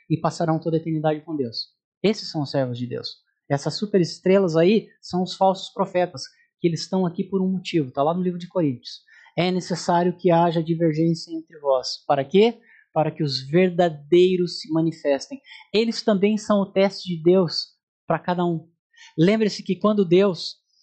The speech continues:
dá a terra prometida, ele deixou os povos cananeus lá para servirem de laço, para teste das pessoas, ok?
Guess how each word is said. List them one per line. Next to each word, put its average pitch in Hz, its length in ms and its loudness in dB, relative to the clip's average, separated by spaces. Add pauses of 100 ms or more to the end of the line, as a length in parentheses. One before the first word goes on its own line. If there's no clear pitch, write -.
(400)
dá 156 600 -2 (320)
a 147 100 -4
terra 175 260 2
prometida, 175 680 2
ele 190 160 2
deixou 196 360 0
os - 200 -8
povos 196 560 4
cananeus 180 600 2
lá 175 400 2 (300)
para 175 220 0
servirem 185 1000 2
de 147 160 2
laço, 170 800 0 (300)
para 170 180 0
teste 202 520 -2
das 160 180 0
pessoas, - 720 -4 (260)
ok? 185 480 0